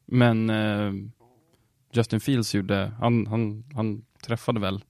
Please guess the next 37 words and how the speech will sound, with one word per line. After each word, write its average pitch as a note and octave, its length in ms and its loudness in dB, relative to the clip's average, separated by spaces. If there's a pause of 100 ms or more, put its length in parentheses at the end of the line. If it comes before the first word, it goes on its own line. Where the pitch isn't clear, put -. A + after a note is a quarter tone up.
(120)
rätt A#2+ 320 -2
många G#2 160 2
gånger, G2 240 -2
för A#2 120 -2
det G#2+ 80 0
blev A#2 220 4
ändå G2 140 0
en F#2 60 -2
del F#2 160 -4
poäng F#2+ 360 -4
för - 100 -4
de G#2+ 100 2
som A2 120 -2
hade G2+ 180 0
honom. G2+ 220 -4 (280)
I C3+ 80 8
alla C#3+ 140 10
fall E3 160 8
mer C#3 260 8
än A#2 120 4
vad A2 220 6
man, G#2 300 0
återigen, B2 440 6
inte A#2 320 4
kanske A#2+ 300 2
så G#2+ 100 0
här, G2 140 0 (280)
wow, A2+ 380 4 (600)
för B2 100 2
man A#2+ 80 4
förväntar A#2+ 320 6
sig A#2 120 2
mycket A2+ 160 2
av G#2+ 120 4
en G#2 60 -2
quarterback, G#2 580 2
men G#2+ 440 4